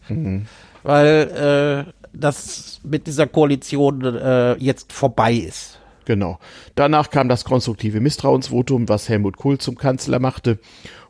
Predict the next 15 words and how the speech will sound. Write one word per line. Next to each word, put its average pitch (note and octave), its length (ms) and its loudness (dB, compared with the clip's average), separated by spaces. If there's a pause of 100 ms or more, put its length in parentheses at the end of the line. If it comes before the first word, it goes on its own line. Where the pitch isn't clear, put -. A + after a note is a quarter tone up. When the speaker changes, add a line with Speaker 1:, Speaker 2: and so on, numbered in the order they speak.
Speaker 1:
Und A#2 140 0
kurz B2 220 2
Speaker 2:
Richtig. G#2+ 160 0
Speaker 1:
danach A#2 320 2
kamen G#2+ 320 2
Neuwahlen. B2 680 4 (260)
Darüber A#2 400 2
reden G#2+ 220 0
wir G2+ 80 2
ein G#2 80 -2
anderes D#3 440 0
Mal. C3+ 360 4 (460)
Also, C3+ 240 4
rü-, C3+ 200 -2
äh, A2+ 200 0